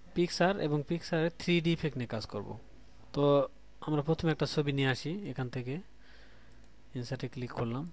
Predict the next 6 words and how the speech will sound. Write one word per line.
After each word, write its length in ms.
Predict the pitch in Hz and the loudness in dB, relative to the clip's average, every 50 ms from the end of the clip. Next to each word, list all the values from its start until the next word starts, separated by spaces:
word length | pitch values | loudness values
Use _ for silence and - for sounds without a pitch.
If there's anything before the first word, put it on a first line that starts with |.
| - - - - - - | -12 -14 -16 -14 -10 -8
পিকচার, 400 | - 113 113 - - - 120 139 170 - - - - - - - - - - | -8 -8 -8 -8 -6 -6 -6 -6 -8 -10 -14 -16 -16 -16 -16 -16 -16 -14 -10
পিকচার 340 | - 120 110 - - 120 113 110 - | -8 -8 -6 -4 -4 -4 -4 -4 -4
থেকে 300 | 117 117 113 - - 120 117 117 120 - - | -6 -6 -6 -6 -6 -4 -4 -4 -6 -6 -8
ক্লিপ, 260 | - 113 117 127 - - - - - - - - - - - - - - - - - - - 117 | -6 -4 -4 -4 -4 -6 -10 -12 -12 -12 -14 -14 -18 -18 -18 -16 -16 -16 -16 -16 -14 -10 -6 -6
ইনসার্ট। 320 | 110 107 - 104 98 - - - - - - - - - - - - - - - - - - 139 | -6 -4 -4 -6 -6 -6 -8 -14 -16 -16 -16 -16 -16 -16 -16 -16 -16 -16 -16 -16 -16 -10 -6 -2
আমরা 220 | 131 131 131 139 | 2 4 6 6